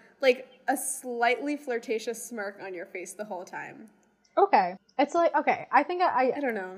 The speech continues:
Speaker 2: I get it. Maybe.
Speaker 1: I just kinda wrote apathetic in a thirst trap kinda way, but I don't <laughs> know if that, that's, that really hits
Speaker 2: Apathetic
Speaker 1: it.
Speaker 2: in a thirst trap. The wa-, the only
Speaker 1: <laughs>
Speaker 2: way I thought of it while you were reading those definitions,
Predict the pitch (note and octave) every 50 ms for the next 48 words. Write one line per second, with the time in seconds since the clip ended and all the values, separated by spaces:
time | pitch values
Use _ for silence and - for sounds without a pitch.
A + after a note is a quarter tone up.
0 | G#3+ A3+ A#3+ A3+ - A#3 G#3+ G3+ F3+ D3+ C#3 - - _ - - - _ - A#3+
1 | A#3 G#3+ G3 F3+ D#3 B2+ A3 - _ _ _ _ _ _ _ - A#3 B3 C#4 C#4
2 | - - D#4 E4+ E4+ E4 D#4+ C#4+ - - - - - A3 A#3+ - C#4 C#4+ C#4+ -
3 | A3+ G3 G#3 A#3 A#3+ A#3+ - A#3+ A#3+ A#3 A#3 - - - G#3 G3+ G#3 B3+ A#3+ -
4 | - - - C#4 D4 C#4+ D4 - - D#4 D4 D4+ D#4 D#4 D#4+ E4 E4 F#4 F#4+ E4
5 | A#3+ - C4 B3+ B3+ C4 D4+ - - - D#4 G#4+ - - - - - - G#4+ -
6 | - - F#4 F4+ F#4 - - - E4+ - - - D#4 - - - - - - -
7 | - - - D#5+ - - F4 E4 C#4 D4 D4+ C#4+ C#4 C#4 C#4 C4+ C4+ A#3+ - -
8 | - F#4 F#4 F#4 - F#4+ F#4 - A3+ - - F#4+ G4 F#4 G4+ F#4 - F4 D#4 D#4
9 | D#4+ - _ _ _ _ F4 E4+ F4 F4+ F4+ - _ F4+ D#4+ - - G4 - F#4+
10 | D4+ C#4+ E4 - G4 F#4+ F#4 - C#4+ C4+ E4+ G#4+ A#4 A4 G#4+ - - A#3+ C4+ D#4
11 | F4+ F4 - F#4+ F#4+ G4 G4+ G4+ G4 G4+ G4+ G#4 G4+ - - _ _ - A#3+ C#4+
12 | C#4 D4+ D#4+ D4+ C4+ C4 A#3+ B3 C4+ C4 C4 A#3+ A3 A3 G#3+ - - G#3+ G3 G#3+
13 | G#3+ G#3+ A#3 - G3+ F3 F#2 C3 G3 - _